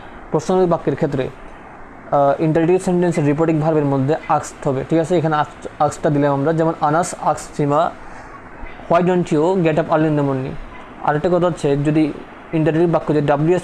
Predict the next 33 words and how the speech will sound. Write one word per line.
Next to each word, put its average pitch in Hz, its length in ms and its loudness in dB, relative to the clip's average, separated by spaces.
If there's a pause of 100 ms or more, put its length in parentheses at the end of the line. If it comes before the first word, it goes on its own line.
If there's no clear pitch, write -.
প্লাস 147 220 2
কোয়েশ্চেন 156 280 0
যদি 156 200 4
শুরু 143 220 0
হয়, 127 120 0 (640)
তাহলে 160 360 2
ওই 170 120 4
বাক্যের 147 360 0
ডাব্লিউএস 156 760 0
প্লাস 147 200 0
কোয়েশ্চেনটা 165 380 0
থেকে 143 200 2
যায়। 131 120 -2
যেমন 147 300 0
এখানে 165 180 0
হোয়াই 151 260 0
দিয়ে 147 120 2
বাক্য 143 180 0
শুরু 156 180 0
হলো, 160 160 2 (560)
হোয়াইটা 156 240 4
থেকে 147 200 2
গেল, 131 140 0 (540)
ঠিক 160 80 2
আছে? - 220 -2 (1040)
একটু 170 240 2
ব্যতিক্রম 160 440 4
হচ্ছে, 156 300 2
যেমন 156 260 2
হোয়াই 165 460 0
দিয়ে 175 100 4
যদি 180 140 4
বাক্য 170 160 0